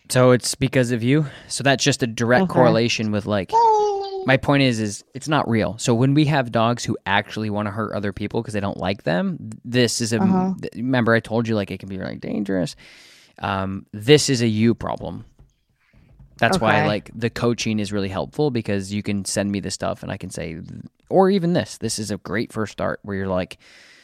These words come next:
Speaker 1: "This is what's happening." And I'm able to, like, break it down in a way that's like, "This is actually what's happening." And so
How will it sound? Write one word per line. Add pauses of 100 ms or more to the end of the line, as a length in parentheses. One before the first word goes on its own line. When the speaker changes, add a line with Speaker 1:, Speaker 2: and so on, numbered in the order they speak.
(540)
Speaker 1:
"This
is
what's
happening."
And
I'm
able
to,
like,
break
it
down
in
a
way
that's
like,
"This
is
actually
what's
happening."
And
so